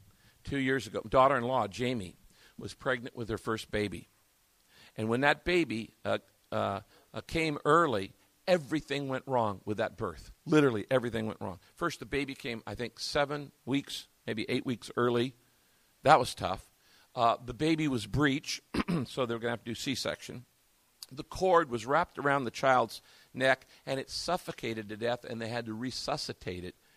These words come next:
after they brought the baby out of the womb. Everything went wrong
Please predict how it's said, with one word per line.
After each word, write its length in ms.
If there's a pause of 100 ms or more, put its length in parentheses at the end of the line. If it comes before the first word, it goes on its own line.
after 500 (180)
they 240 (220)
brought 460
the 80
baby 320
out 140
of 80
the 60
womb. 380 (600)
Everything 580
went 160
wrong 420